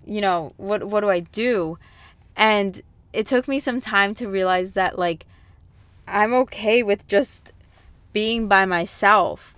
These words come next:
My biggest problem in the beginning, like, freshly out of that relationship, was thinking that I needed someone else to fill that void or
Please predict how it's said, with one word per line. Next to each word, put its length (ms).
My 140
biggest 400
problem 600
in 100
the 100
beginning, 540
like, 320
freshly 560
out 180
of 100
that 180
relationship, 760
was 260
thinking 560
that 340
I 140
needed 580
someone 380
else 480
to 440
fill 320
that 240
void 640
or 460